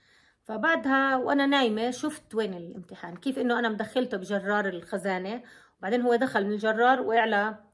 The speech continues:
ورا الجرار، نزل ورا بين الجرار والجدار الخزانة الداخلي، فشفته بالمنام هناك. صبحت فتحت الجرار، فعلًا لقيت الامتحان. فبالتالي إحنا بنعرف مشكلتنا، وإحنا بنعرف شو الحل اللي ممكن يورد إلنا من خلال الحلم.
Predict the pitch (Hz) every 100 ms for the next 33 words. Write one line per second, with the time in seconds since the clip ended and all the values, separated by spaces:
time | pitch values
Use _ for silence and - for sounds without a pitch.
0 | - 226 220 185 165 180 170 165 190 214
1 | 208 196 202 160 208 190 196 196 214 220
2 | 202 180 185 175 165 - - _ 196 190
3 | 233 214 - 202 208 190 185 - - 165
4 | 170 _ _ _ _ - 240 403 - 254
5 | 269 285 320 277 311 302 226 - - 262
6 | - 320 269 262 254 233 214 247 180 190
7 | - 202 180 185 - - - 202 - 196
8 | _ _ _ _ _ _ _ _ _ _
9 | _ _ - 175 196 - 269 240 208 240
10 | - - - - 330 294 330 294 240 240
11 | 208 233 208 - 190 208 240 247 233 240
12 | 208 208 226 220 220 - 202 233 277 -
13 | - _ - 220 269 262 233 254 226 214
14 | - 214 202 202 196 190 185 185 180 -
15 | - 190 180 208